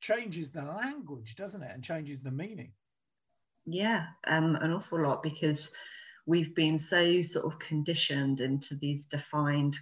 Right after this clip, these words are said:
Speaker 2: career paths and ladders that, you know, you cli-, climb the ladder and till you get to kind of the place where, where you wanna be at and stuff.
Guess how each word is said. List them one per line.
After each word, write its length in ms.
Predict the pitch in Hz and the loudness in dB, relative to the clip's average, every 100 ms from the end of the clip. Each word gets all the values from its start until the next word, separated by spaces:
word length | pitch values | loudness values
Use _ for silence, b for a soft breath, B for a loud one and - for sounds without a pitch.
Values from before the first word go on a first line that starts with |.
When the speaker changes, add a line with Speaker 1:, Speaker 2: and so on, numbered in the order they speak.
| - | -6
Speaker 2:
career 360 | 135 143 143 143 | -2 0 0 0
paths 520 | - 139 143 139 - | 0 2 2 0 -6
and 220 | 135 139 143 | -4 0 2
ladders 540 | 143 143 139 139 135 139 | 0 2 0 0 -2 -2
that, 180 | 131 - | -2 -2
you 140 | 139 143 | -2 0
know, 60 | |
you 160 | 139 139 - | 0 -4 -6
cli-, 280 | 143 139 143 - B - | 0 0 -2 -12 B -2
climb 260 | 165 160 151 | 6 6 6
the 100 | 143 | 6
ladder 480 | 139 135 156 147 | 6 6 6 4
and 260 | 147 147 143 B B B - | 4 4 0 B B B -6
till 160 | 156 | 0
you 80 | 143 | 2
get 180 | 143 - | 4 2
to 60 | - - | 0 -2
kind 120 | 143 | 0
of 60 | |
the 140 | 139 - | 0 0
place 320 | 143 143 - | 0 0 0
where, 320 | 147 143 - - - - - - 139 127 | 2 4 0 -4 -12 -12 -14 -10 -10 -6
where 160 | 143 139 | -2 0
you 80 | 139 | 2
wanna 200 | 143 156 | 2 2
be 180 | 139 135 | 2 2
at 220 | 139 - 131 | 2 0 -4
and 100 | 139 | -6
stuff. 360 | - 135 135 | -4 -2 -2